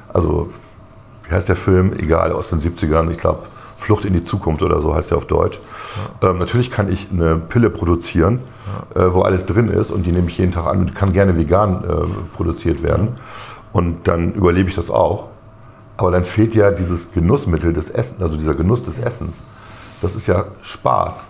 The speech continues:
Speaker 1: Freude am Leben.
Speaker 2: Ich verstehe das schon. Also
Speaker 1: Und,
Speaker 2: ich bin
Speaker 1: und
Speaker 2: da
Speaker 1: das ist
Speaker 2: total
Speaker 1: auch so
Speaker 2: dabei.
Speaker 1: typisch, so typisch, dass Leute, die das vergällen wollen. Ja? Und veganes Essen, ja,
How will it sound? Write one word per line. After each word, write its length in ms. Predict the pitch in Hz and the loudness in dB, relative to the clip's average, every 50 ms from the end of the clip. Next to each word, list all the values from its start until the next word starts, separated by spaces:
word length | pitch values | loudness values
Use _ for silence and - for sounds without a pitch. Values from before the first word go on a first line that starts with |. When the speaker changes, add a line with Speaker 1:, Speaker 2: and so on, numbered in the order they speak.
| - - | -18 -18
Speaker 1:
Freude 360 | - - - 110 110 95 90 95 | -10 -4 0 0 2 2 2 2
am 120 | 98 92 | 2 2
Leben. 140 | 98 104 95 | 2 2 2
Speaker 2:
Ich 60 | 78 | 0
verstehe 320 | 71 76 - - - 110 151 | 0 -2 -6 -6 -6 -6 -4
das 140 | 214 - - | -4 -4 -6
schon. 200 | - 82 85 87 85 | -6 -8 -8 -8 -8
Also 220 | - 101 92 95 95 | -8 -8 -6 -4 0
Speaker 1:
Und, 320 | 92 101 95 92 90 92 | 2 2 4 4 2 0
Speaker 2:
ich 60 | - | -2
bin 100 | - 101 92 | -2 -2 0
Speaker 1:
und 40 | 104 | 0
Speaker 2:
da 80 | 104 | 2
Speaker 1:
das 120 | 104 92 - 104 | 0 0 0 2
ist 60 | 101 | 2
Speaker 2:
total 200 | 101 104 107 117 | 4 4 4 4
Speaker 1:
auch 60 | 120 | 2
so 60 | - - | 2 2
Speaker 2:
dabei. 140 | - 143 127 | 2 2 4
Speaker 1:
typisch, 260 | 110 98 104 - - - - - - - - - | 4 4 4 2 -2 -8 -14 -18 -20 -14 -8 -6
so 80 | 104 | -6
typisch, 300 | 90 - 127 101 98 107 | -4 -2 -2 -2 0 0
dass 140 | - 110 - | 0 0 2
Leute, 280 | 92 98 107 - 104 87 | 4 4 4 4 2 2
die 100 | 90 95 | 2 2
das 160 | 98 90 - | 2 2 0
vergällen 540 | - 101 - - 82 87 98 101 80 73 67 | 0 -2 0 0 0 2 2 2 0 0 0
wollen. 340 | 71 71 71 71 71 71 - - - | 0 -2 -2 -2 -6 -8 -8 -8 -6
Ja? 240 | 76 73 90 - - - - - - - - - - | -4 -2 -2 -4 -6 -8 -16 -18 -18 -18 -14 -8 -4
Und 120 | 87 80 82 | -2 0 2
veganes 380 | 82 78 90 101 101 101 101 - | 2 2 4 4 2 2 0 0
Essen, 340 | 98 98 98 95 92 90 | -2 0 2 2 2 2
ja, 460 | 76 78 85 87 90 92 95 - - | 2 2 2 2 2 2 0 0 -2